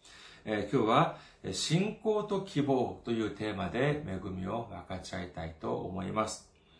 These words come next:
えー、今日の御言葉は、一節だけです。ローマ人の手紙、一章十七節。しかし、えー、ちょっと難解に聞こえるかもしれません。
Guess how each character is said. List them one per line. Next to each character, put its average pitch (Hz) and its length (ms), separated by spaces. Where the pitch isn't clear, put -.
え 143 40
ー、 - 100
今 269 120
日 110 680
の 151 220
御 113 140
言 104 120
葉 104 480
は、 113 540
一 120 140
節 180 640
だ 113 160
け 147 100
で 131 100
す。 - 260
ロ 110 220
ー 107 80
マ 104 80
人 104 140
の 101 60
手 101 120
紙、 104 280
一 117 200
章 98 680
十 101 300
七 101 280
節。 87 640
し - 100
か 156 100
し、 156 280
え 120 200
ー、 117 60
ち - 120
ょ 220 80
っ 220 80
と 147 100
難 139 320
解 233 300
に 196 440
聞 - 120
こ 160 120
え 160 100
る 151 120
か 165 120
も 131 140
し 123 140
れ 117 60
ま 113 160
せ 120 140
ん。 107 100